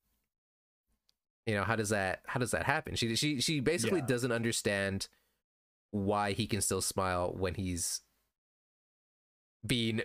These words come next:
Speaker 1: extremely sad.
Speaker 2: Yeah, I think that was, like, a really great dynamic, um, because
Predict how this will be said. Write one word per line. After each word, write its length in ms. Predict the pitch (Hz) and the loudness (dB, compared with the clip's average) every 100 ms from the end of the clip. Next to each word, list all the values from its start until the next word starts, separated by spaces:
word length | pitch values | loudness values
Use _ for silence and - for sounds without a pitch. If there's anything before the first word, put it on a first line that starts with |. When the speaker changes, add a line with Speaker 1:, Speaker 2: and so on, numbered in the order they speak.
| - _ | -6 _
Speaker 1:
extremely 680 | 127 113 - 131 120 117 113 | -2 0 0 2 2 2 0
sad. 440 | 104 98 95 85 - _ _ _ _ _ _ _ - | 0 0 0 0 -4 _ _ _ _ _ _ _ -4
Speaker 2:
Yeah, 260 | 120 120 | 0 4
I 80 | 123 | 4
think 160 | 160 247 | 4 6
that 140 | 285 | 8
was, 120 | 262 | 8
like, 140 | 240 208 | 6 6
a 80 | 165 | 6
really 300 | 139 135 135 | 6 4 2
great 500 | 123 120 123 123 - - | 2 2 2 0 -6 -6
dynamic, 580 | 127 123 113 110 139 170 - - _ | 0 2 2 0 -2 -2 -8 -20 _
um, 640 | 135 131 123 117 107 101 98 _ _ _ _ _ _ _ _ _ - | 4 6 6 4 2 -4 -8 _ _ _ _ _ _ _ _ _ -4
because 1120 | 117 123 - 139 127 123 120 110 101 - - | -2 0 6 8 10 8 6 2 -4 -8 -10